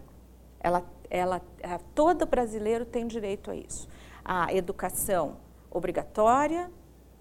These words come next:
né, ela é obrigatória, ela é, pode ser pública, gratuita no estabelecimento de ensino mais perto da sua casa.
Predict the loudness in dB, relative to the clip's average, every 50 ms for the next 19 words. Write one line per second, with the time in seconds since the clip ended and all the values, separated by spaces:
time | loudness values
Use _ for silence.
0 | -12 -8 -6 -4 -2 0 2 2 6 8 8 10 10 8 8 4 2 0 -2 0
1 | 0 2 4 4 4 2 2 0 -2 -2 -6 -14 -20 -20 -20 -12 -8 -6 -4 -4
2 | -4 -6 -10 -10 -4 0 0 0 0 -2 -6 -8 -10 -12 -16 -20 -20 -20 -12 -4
3 | 0 0 2 2 2 0 0 -2 -2 -4 -4 -4 -4 -6 -10 -18 -20 -20 -20 -20
4 | -20 -20 -20 -20 -20 -20 -8 -2 0 0 0 0 -4 -8 -8 -6 -4 -4 -4 -2
5 | -2 -2 -2 -2 -4 -4 -4 -6 -6 -6 -6 -6 -6 -6 -6 -8 -8 -8 -10 -10
6 | -10 -10 -8 -8 -8 -8 -8 -8 -6 -6 -6 -6 -6 -6 -6 -4 -4 -6 -6 -6
7 | -8 -10 -10 -10 -10 -12 -12 -14 -14 -16 -18 -16 -14 -12 -12 -12 -12